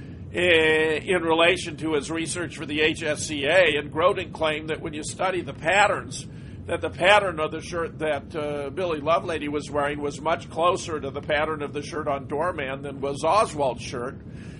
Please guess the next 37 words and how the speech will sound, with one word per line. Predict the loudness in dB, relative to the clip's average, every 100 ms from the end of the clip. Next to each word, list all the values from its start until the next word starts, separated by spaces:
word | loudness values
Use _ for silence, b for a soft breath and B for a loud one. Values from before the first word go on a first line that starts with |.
| B 4
Well, | 8 8
this | 6 4
has | 2 0
been | -2 -2
shown | 2 2 2
to |
be | -2 -2
complete | -4 0 0 2
rubbish. | 6 6 6 2 -4 -4
I |
mean, | 0 2
I | 2 4
never | 2 2 0
believed | 0 2 2 2
it, | 0 -2
but | -4
Judith | -2 0 0 -2
Vary | 0 0
Baker, | 0 0 0 -2 -4
who | 0
had | 0 0
a |
relationship | 0 0 0 -2 -8 -6 -6
with | -6
Lee | -4 2
Oswald | 6 6 4 2 4 4
in, | 2 -4 -10 -12 -14 -14 -12 -8
in | -2
New | 2 6
Orleans | 8 6 6 4 4 2 -2
in | -2
the | -2
summer | 2 2 4 2
before | 0 -4 0 4 6 6 2 -2
he | -8 -6 -4
came | 0 0 0
to | -4 -2 -4 -6 -8